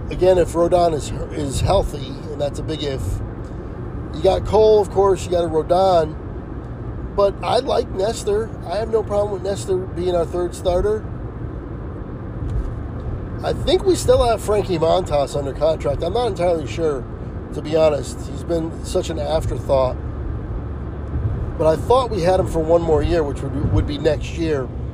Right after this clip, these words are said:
And then we still have Clark Schmidt, who has had a good year this year, and I like quite a bit. And it, I think Domingo Germán is still under contract.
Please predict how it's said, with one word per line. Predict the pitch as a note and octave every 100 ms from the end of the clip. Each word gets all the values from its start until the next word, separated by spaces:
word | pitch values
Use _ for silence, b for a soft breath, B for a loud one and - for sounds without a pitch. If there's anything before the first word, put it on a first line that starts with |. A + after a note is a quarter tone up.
| - - - - - - -
And | G3
then | G#3
we | G3+
still | F#3+ A#3
have | G#3+
Clark | - A3+ -
Schmidt, | - A#3+ C#4
who | B3+ E4+ F3
has | F#3 D#3
had | F#3+
a | G#3
good | A3 A3+
year | - C4
this | F#3 - E3+
year, | D#3
and | E3
I | D#3+
like | E3+ B3 -
quite | - E3
a | E3+
bit. | A3 B3 - - - B B B - - -
And | F#3 A3 A#3+ A#3+
it, | G#3+ G3+ -
I | - F3+
think | - F#3+ F#3 -
Domingo | F3 F#3 F#3+ F3+
Germán | D3+ F#3+ A3+ C#4
is | G3+
still | - F3+
under | D#3+ D3
contract. | D#3 D#3+ C#3 E3 F3+ -